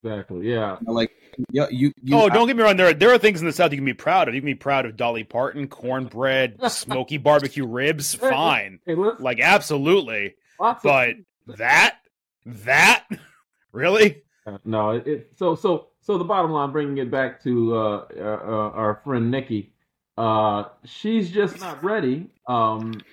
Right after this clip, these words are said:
Speaker 1: you know, obviously anybody's more ready than Donald Trump, but the, <laughs> but I, I, I hate to draw that conclusion
Speaker 3: Yeah.
Speaker 1: because that's not,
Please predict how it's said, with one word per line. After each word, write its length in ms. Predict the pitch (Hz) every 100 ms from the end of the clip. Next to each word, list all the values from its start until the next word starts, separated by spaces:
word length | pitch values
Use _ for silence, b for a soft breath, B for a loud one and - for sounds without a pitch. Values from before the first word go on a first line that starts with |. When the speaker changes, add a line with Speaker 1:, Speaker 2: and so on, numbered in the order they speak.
| _
Speaker 1:
you 80 | 139
know, 220 | 123 113 110
obviously 440 | 131 131 120 113
anybody's 440 | 135 185 143 117 110
more 200 | 120 117
ready 200 | 113 107
than 180 | 98 98
Donald 300 | 104 95 90
Trump, 280 | 190 143 -
but 140 | 107
the, 80 | 117
<laughs> 80 | 117 - -
but 40 |
I, 320 | 202 180 175
I, 320 | 165 160 151 151
I 20 |
hate 160 | 160 180
to 80 |
draw 220 | 143 156 143
that 200 | 151 -
conclusion 360 | 139 147 156
Speaker 3:
Yeah. 120 | 139 123 _ -
Speaker 1:
because 160 | 117
that's 220 | 135 127
not, 340 | 143 139 -